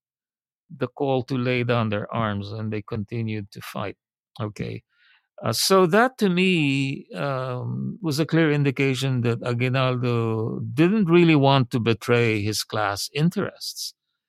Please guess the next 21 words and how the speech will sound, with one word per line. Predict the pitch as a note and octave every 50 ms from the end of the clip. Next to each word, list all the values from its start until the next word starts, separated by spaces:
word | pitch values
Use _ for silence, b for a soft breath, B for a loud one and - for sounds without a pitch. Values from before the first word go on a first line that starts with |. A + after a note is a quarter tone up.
| _ _ _ _
you | - C#3 C3
know, | B2+ B2 B2 - -
and | - G3 F3+ F3 F3 F3 E3 D#3 C#3+ B2+ A2 G#2 G2 G2 - _ _ _ _ _ _ _ _ _
therefore | C#3+ C3+ - E3+ F3+ G#3 A#3 A#3+ - - - C#3+ B2+ A2+ A2+ A2 A2 A2 G#2+ G#2+ _ _ _ _ _ _ _ _ _
the | - - B2 B2 C3+ C#3+ C#3 C3+ - _ _ _ -
killing | - F#3 G3 G#3 A3 A3 D#3+ A2+ G#2+ G#2 G2+ G2 F#2+ A2+ -
or | B2+ B2 B2
the | C3 C3
assassination | C3 A#2 - D3 C3 B2+ A#2+ - C#3+ B2+ A#2+ A#2+ A#2+ A#2 B2+ A#2
of | A2+ G#2
Bonifacio, | F#2+ G2+ G#2+ G#2+ G2+ G2+ G2 - B2+ B2+ B2+ A2+ - - G2+ F#2+ F#2 F#2+ A2+ C3 -
his | A#2 A2 G#2+ G#2+ A2+
main | B2 B2+ C3 C3+ B2+ A#2
rival, | A2+ A#2+ A#2+ C#3 D3+ D#3+ D#3+ B2+ G2 F#2+ F#2+ F2+ F#2 F2+ F#2 - _ _ _ _ _ _ _ _ _ _ _ _ _ _ _ _ _ _ _ _ _ _
makes | - D3+ E3 E3 D3 - -
sense | - A#3+ B3 G#3+ A#2 F#2+ F2+ - -
from | - - D#3 D3 C3
his | C#3 E3 G3+ G3 -
point | - C3+ B2 A#2+ A2+ -
of | G#2 G2
view, | F#2+ G#2 C#3 C#3 G#2+ F#2 F2+